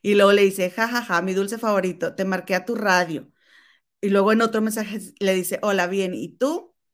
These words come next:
Y luego en otro mensa-, mensaje le dice, "La voy a buscar". Y entonces al final le dijo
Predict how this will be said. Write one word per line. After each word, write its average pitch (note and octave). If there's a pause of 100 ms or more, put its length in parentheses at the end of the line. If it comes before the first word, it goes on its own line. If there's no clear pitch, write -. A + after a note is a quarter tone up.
Y A3+
luego A3
en B3
otro B3
mensa-, B3+
mensaje A3+
le A3
dice, G#3
"La F#3+
voy E3+
a F3+
buscar". C#4 (640)
Y A#3+
entonces B3
al C#4+
final C#4+ (300)
le A3
dijo A3+